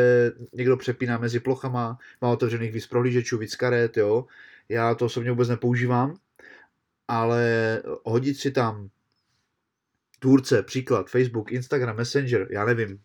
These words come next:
máš, napadlo mě, protože mám rád jídlo, eh,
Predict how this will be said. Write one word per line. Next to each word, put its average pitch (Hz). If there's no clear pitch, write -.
máš, 113
napadlo 123
mě, 110
protože 110
mám 113
rád 107
jídlo, 113
eh, 113